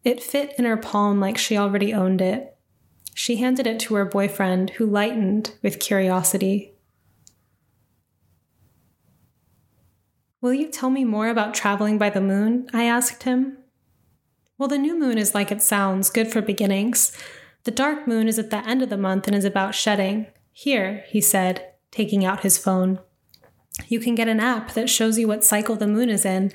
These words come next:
and this one even shows you the sign it's in." A moon appeared on the screen against a midnight backdrop. Symbols and words I didn't know the meanings of yet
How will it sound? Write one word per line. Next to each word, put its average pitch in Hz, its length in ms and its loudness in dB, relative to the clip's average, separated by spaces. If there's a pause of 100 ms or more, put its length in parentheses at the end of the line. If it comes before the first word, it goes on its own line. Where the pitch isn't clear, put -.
(360)
and 214 160 2
this 285 200 0
one 220 160 0
even 196 200 0
shows 202 320 0
you 202 100 2
the 190 100 0
sign 202 360 2
it's 190 200 0
in." 196 300 0 (960)
A 226 60 -4
moon 247 260 0
appeared 220 360 -2
on 208 100 2
the 202 80 2
screen 208 400 0
against 190 340 0
a 196 60 4
midnight 190 500 0
backdrop. 190 800 -4 (400)
Symbols 226 500 0
and 190 180 0
words 202 340 0
I 196 60 2
didn't 208 240 0
know 208 100 2
the 196 140 2
meanings 202 420 2
of 185 220 -2
yet 190 340 0